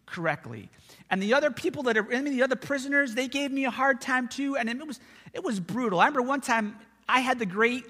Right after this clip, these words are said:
honor of going there on Saturday mornings, and, you know, it's a fish department, so they had fish fries on Friday night. So on Saturday morning, I had the great honor of going in there,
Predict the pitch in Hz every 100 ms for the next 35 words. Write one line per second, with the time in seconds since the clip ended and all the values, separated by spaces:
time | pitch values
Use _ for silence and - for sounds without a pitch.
0 | - 196 220 208 151 208 - - _ _
1 | _ _ _ - - - 185 160 262 302
2 | 294 262 226 - 254 269 285 302 254 226
3 | 165 151 175 - - _ - 190 208 196
4 | 196 185 - 294 - - - _ _ _
5 | - - 151 170 170 196 196 175 - 285
6 | - - 180 170 165 160 202 175 165 214
7 | 131 - - - - - 220 196 196 -
8 | - 277 330 339 302 285 262 220 208 240
9 | 254 226 185 208 269 285 247 240 214 170
10 | 208 247 311 277 214 165 143 147 180